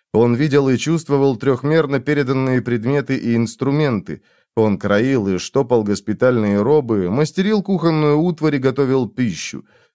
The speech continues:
На самом деле он ни до чего не дотрагивался, но его движения передавались в мастерские, и там управляли соответствующими механизмами. После одного короткого часа облегчения вновь наваливались мрак и тишина темницы.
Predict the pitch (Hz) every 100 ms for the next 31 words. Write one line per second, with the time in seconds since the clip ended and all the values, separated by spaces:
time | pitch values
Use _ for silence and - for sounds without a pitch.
0 | _ 123 131 131 127 127 127 151 131 131
1 | 131 147 143 135 143 143 143 127 131 147
2 | 143 117 101 85 - 90 101 104 101 104
3 | 101 104 135 131 110 107 101 104 117 120
4 | 104 104 101 107 104 113 101 - 160 147
5 | 135 120 110 143 135 120 123 101 123 117
6 | 107 113 104 101 104 98 98 98 95 95
7 | 95 95 95 117 117 87 80 80 73 -
8 | _ _ _ _ - 120 110 101 87 101
9 | 101 95 95 95 - 101 101 110 104 104
10 | 98 98 95 - 143 139 123 110 101 139
11 | 123 123 117 123 113 107 107 101 104 107
12 | 113 127 123 - 107 101 101 98 98 90
13 | 85 95 98 80 - - -